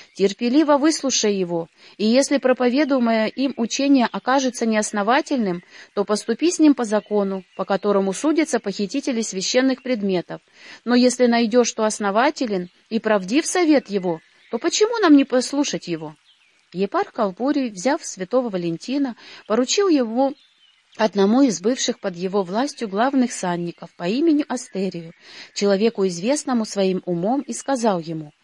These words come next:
«Если ты сможешь словами склонить этого человека к единомыслию с нами,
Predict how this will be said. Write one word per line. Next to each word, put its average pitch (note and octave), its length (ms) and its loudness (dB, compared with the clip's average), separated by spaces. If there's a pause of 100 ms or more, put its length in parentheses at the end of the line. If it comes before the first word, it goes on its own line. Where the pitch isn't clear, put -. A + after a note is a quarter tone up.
(300)
«Если C4 320 2
ты E4+ 140 0
сможешь A#3 440 2
словами A#3+ 540 0
склонить A3 480 0
этого G3+ 260 -2
человека A3 540 0
к - 80 -14
единомыслию G#3 720 -2
с - 140 -6
нами, E3 360 -4